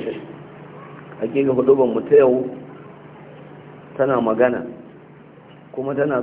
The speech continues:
tsoratarwa akan bidiyoyi, akan bidiyoyi daban-daban. Dada,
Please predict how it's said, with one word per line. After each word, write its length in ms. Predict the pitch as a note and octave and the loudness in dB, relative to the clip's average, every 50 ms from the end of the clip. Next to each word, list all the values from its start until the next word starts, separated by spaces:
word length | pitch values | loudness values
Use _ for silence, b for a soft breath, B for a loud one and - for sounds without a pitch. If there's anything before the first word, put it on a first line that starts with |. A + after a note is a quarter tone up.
| - - | 0 0
tsoratarwa 640 | D#3+ D#3+ D#3+ E3 D#3+ D#3+ D3 B2+ A#2+ A2 G#2+ F#2+ - - - - - - - - - - - - - - - - - - - - - | 2 4 4 4 4 2 2 2 4 2 2 0 -2 -8 -12 -16 -18 -20 -20 -20 -20 -20 -20 -20 -20 -20 -20 -20 -20 -20 -20 -14 -10
akan 400 | - A#2+ A#2+ - D3+ C#3+ B2+ B2 | -8 -4 0 0 2 2 2 4
bidiyoyi, 640 | B2+ B2+ B2+ B2+ B2+ A#2 A#2 A#2 A2 G#2+ G#2+ G2+ F2+ - - - - - - - - - - - - - - - - - - - - - - - - - - - - - - - - - - - - - | 4 4 4 6 4 4 4 4 4 2 0 -4 -8 -8 -12 -14 -14 -16 -18 -18 -18 -20 -20 -20 -20 -20 -20 -20 -20 -20 -20 -20 -20 -20 -20 -20 -20 -20 -20 -20 -20 -20 -20 -20 -20 -20 -20 -18 -16 -14
akan 220 | A#2+ - D#3 D#3 C#3+ | -8 -4 -2 -2 0
bidiyoyi 840 | B2+ C3+ C#3+ C#3 D3+ D3 D3 D3+ D3 C#3+ C#3+ D3 D3 D3 D3 D3 C#3+ A#2+ | 2 0 2 4 6 8 10 10 8 6 4 2 0 0 0 0 -2 0
daban-daban. 600 | B2 A#2+ A#2+ C3+ E3 F3 D#3+ C#3+ B2+ G#2+ G2 F2 - - - - - - - - - - - - - - - - - - - - A#2+ | 0 2 4 4 4 6 6 4 4 4 2 -4 -6 -10 -14 -16 -18 -18 -20 -20 -20 -20 -20 -20 -20 -20 -20 -20 -20 -18 -14 -2 2
Dada, 400 | C3+ C#3+ C#3+ C#3 A2+ E2+ C#2+ - | 4 4 4 4 2 0 0 -6